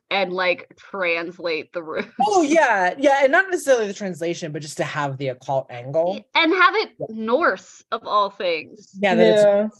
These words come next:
Speaker 2: for some reason is weird, too. And I can't remember, Miss Mel, do you remember if,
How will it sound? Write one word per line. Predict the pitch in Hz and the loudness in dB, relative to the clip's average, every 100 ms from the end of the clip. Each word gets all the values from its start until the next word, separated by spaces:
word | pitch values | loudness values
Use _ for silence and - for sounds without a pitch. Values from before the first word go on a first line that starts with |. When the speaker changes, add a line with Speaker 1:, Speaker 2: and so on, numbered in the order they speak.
| _ | _
Speaker 2:
for | 185 | -12
some | 196 190 | -8 -6
reason | 190 185 185 | -6 -6 -6
is | 185 | -6
weird, | 185 185 185 | -2 -2 -2
too. | 185 190 185 190 _ _ _ _ _ - | -4 -6 -4 -8 _ _ _ _ _ -2
And | 269 | 0
I | 339 | 0
can't | - 427 381 | -2 -6 -4
remember, | 269 233 220 214 208 202 - _ _ _ _ _ _ _ _ _ | -4 -4 0 2 0 -4 -10 _ _ _ _ _ _ _ _ _
Miss | 214 214 - | -14 -12 -6
Mel, | 208 | -6
do | 202 | -6
you | 262 | -6
remember | 320 302 | -2 -2
if, | 233 | -4